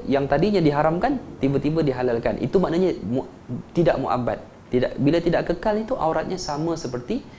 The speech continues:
orang lah, lain. Ha, begitu maksudnya. Ya, okey?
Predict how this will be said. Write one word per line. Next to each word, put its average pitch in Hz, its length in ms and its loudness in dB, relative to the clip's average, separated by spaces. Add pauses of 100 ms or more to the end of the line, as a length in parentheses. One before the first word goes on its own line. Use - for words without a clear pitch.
(480)
orang 127 320 -2
lah, 143 160 -8 (560)
lain. 98 280 -10 (440)
Ha, 95 440 -10
begitu 101 280 -10 (200)
maksudnya. - 400 -12 (800)
Ya, 160 240 -8
okey? 151 160 -6